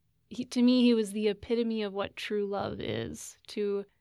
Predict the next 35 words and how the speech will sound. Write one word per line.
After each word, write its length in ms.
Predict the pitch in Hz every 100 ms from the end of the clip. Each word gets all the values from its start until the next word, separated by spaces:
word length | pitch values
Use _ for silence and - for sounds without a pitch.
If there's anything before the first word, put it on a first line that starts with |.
| _ _ _
fully, 800 | - - 214 208 214 208 208 -
to 140 | - 240
fully 760 | - - 233 233 226 233 226
love 440 | 214 220 214 208 -
someone 360 | 240 214 208
for 220 | 196 214
who 480 | 185 214 208 208 202
they 180 | 196 185
are. 360 | 202 202 196 196
And 140 | 202
I 100 | 220
struggled 540 | 302 - 233 220 226 202
giving 260 | 214 214
that 260 | 208 202 -
back. 400 | 220 254 - -
Like, 180 | 220 - -
you 80 |
know, 100 | 233
I 120 | 196 208
get, 280 | 220 202
I 100 | 208
would 120 | 196 190
get 100 | 196
annoyed 720 | 190 208 262 254 247 247 240
with 260 | 233 -
shit 340 | - - 262 254
that 120 | 240
he 100 | 247
would 220 | 226 202
do 220 | 240 240
around 300 | 226 214 202
the 60 | 202
house, 600 | - 247 226 214 214 -
or 100 | 208
just, 300 | 214 -